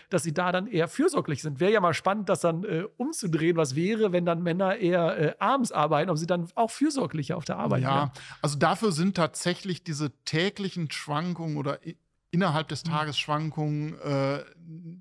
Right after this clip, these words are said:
Speaker 2: gar nicht mal so stark genug. Und, äh, es ist tatsächlich auch so, dass dieser Runtergang gegen Abend eher so ein bisschen damit zusammenhängt, dass man dann von den Situationen,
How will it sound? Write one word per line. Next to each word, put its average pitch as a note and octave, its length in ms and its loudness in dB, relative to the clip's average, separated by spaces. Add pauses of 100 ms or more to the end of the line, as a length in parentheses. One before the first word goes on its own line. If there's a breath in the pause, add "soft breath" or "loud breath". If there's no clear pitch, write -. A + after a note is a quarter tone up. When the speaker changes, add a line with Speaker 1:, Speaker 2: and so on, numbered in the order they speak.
(120)
Speaker 2:
gar C#3+ 200 2
nicht D3+ 160 -2
mal C#3 140 2
so B2+ 120 -4
stark C3+ 420 -4
genug. D3 600 -2
Und, D#3 520 -4
äh, C#3+ 280 0 (460 loud breath)
es B2 140 -6
ist F#3+ 140 -6
tatsächlich D#3+ 480 0
auch C#3+ 140 2
so, D3+ 200 2
dass D3 320 -2
dieser C#3 600 -2 (100)
Runtergang D3 680 2
gegen C#3 240 -6
Abend C#3+ 400 -2
eher C#3 160 -2
so C#3 80 -4
ein C3+ 80 -2
bisschen C#3 260 -6
damit C3+ 220 -4
zusammenhängt, C#3 640 -4
dass C3+ 160 -6
man C3 120 -6
dann C3 140 -6
von D#3 300 -4
den D3+ 160 -4
Situationen, C#3 880 -8